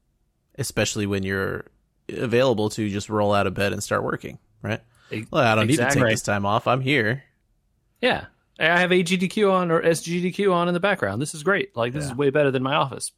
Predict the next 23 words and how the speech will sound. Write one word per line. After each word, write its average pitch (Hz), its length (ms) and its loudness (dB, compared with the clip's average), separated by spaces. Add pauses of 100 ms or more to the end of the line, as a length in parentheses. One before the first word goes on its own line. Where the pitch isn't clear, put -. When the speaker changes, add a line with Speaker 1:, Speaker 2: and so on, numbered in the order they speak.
Speaker 2:
But 107 220 2
I, 123 160 0 (720)
you 107 100 0
know 117 100 4
what? 196 260 2 (160)
Uh, 104 300 2
it 123 120 2
is 135 120 2
still 170 220 2
important 175 380 4
that 117 120 0
you 117 120 0
take 131 220 -2
time 127 180 2
off 127 220 0
and 113 120 -2
you 107 100 -2
dedicate 143 480 0
that 131 180 2
time 123 400 2 (260)
to 107 160 -2
not 107 400 2
work. 95 340 -4